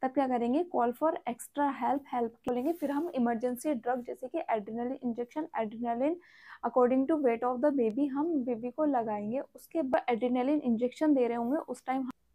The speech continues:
सीपीआर हमें कंटिन्यू रखना है। अगर फिर भी कोई रिस्पॉन्स नहीं आ-, आता है तो फिर हमें रिपीट करना है, फिर से adrenaline इंजेक्शन लगाना है बच्चे को। और जैसे कोई भी आईवी कैनुला के through,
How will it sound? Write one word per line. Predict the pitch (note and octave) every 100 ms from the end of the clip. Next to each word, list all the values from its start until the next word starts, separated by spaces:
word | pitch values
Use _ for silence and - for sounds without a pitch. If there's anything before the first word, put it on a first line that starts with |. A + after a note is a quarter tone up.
| _ _ _ _ -
सीपीआर | B3+ B3+ C4+ C#4
हमें | C4+ B3+ F4+
कंटिन्यू | F#4+ B3+ A#3 C4 C#4+ C#4+
रखना | A3+ A#3+ A3+
है। | C4+
अगर | - D4 E4+
फिर | C#4
भी | A#3 D4+
कोई | D4 C#4
रिस्पॉन्स | C4 - C#4 C#4 A#3+
नहीं | B3+ D4
आ-, | C#4+
आता | - A#3 B3
है | B3 D#4
तो | - F4+
फिर | - D#4 -
हमें | A#3 C#4+
रिपीट | D#4+ B3 B3+ C#4+
करना | - A#3 A#3
है, | B3+
फिर | B3+ C#4+
से | C#4+ E4+
adrenaline | C#4+ A#3+ B3 A#3+ B3+
इंजेक्शन | A#3+ A3+ A#3 - A#3+
लगाना | A3+ G#3+ G#3+ B3+
है | D4+ F4 - - - _
बच्चे | A#3+ B3 C#4+
को। | E4+ F#4+ - - -
और | A#3+ B3 B3 C4 B3+ A3
जैसे | A#3 B3 - -
कोई | B3+ C4
भी | C#4
आईवी | A#3 A3+ C4
कैनुला | C4+ B3+ B3+ B3+
के | C#4 C#4
through, | -